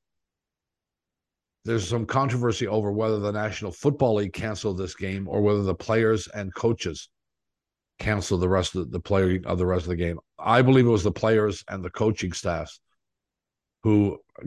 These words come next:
I, I, I know got into some kind of conversation under the stands with the National Football League, but said, "We're not playing."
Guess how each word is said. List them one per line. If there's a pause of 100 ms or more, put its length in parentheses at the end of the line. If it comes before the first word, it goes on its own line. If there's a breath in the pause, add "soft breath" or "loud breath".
(140)
I,
I,
I
know
got
into
some
kind
of
conversation (220)
under
the
stands
with
the
National
Football
League, (260 soft breath)
but
said,
"We're
not
playing."